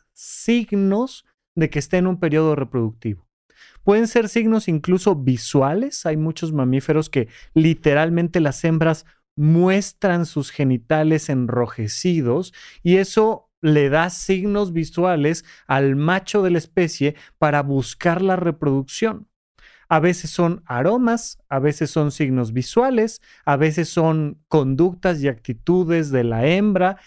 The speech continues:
que hacen que entonces se busque ese periodo de reproducción. Incluso hay ciclos y momentos durante el año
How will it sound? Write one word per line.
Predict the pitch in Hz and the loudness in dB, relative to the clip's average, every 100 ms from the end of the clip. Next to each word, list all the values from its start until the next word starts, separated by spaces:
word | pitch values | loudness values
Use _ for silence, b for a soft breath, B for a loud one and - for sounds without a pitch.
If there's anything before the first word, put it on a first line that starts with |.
| b b | b b
que | 160 147 147 - | 0 0 0 -6
hacen | 156 190 190 240 240 | -2 -2 0 0 0
que | 185 | 0
entonces | 139 165 170 - 214 - _ _ - | -2 -2 -2 0 -4 -4 _ _ -20
se | - 185 160 | -6 -2 0
busque | 170 247 226 - 135 120 | 0 0 -2 -4 -4 -4
ese | 151 139 151 | -4 -2 -2
periodo | - 127 127 131 123 | 0 2 2 2 2
de | 117 | 2
reproducción. | 113 113 113 104 - 104 92 _ b b b b b _ | 0 -2 -4 -4 -6 -6 -6 _ b b b b b _
Incluso | 175 151 170 190 240 185 | 0 2 2 4 2 2
hay | 185 208 208 156 - _ _ _ | 2 2 0 -2 -8 _ _ _
ciclos | - - - 233 - 127 117 - - | -16 -4 0 0 0 -2 -2 -6 -10
y | 151 131 | -4 -2
momentos | 131 127 123 123 170 208 208 - 160 139 127 | 0 -2 -2 0 2 2 0 -2 -2 -2 -2
durante | 127 120 117 113 120 | 0 0 -2 0 0
el | 127 165 | 2 2
año | 202 208 175 180 | 2 2 2 0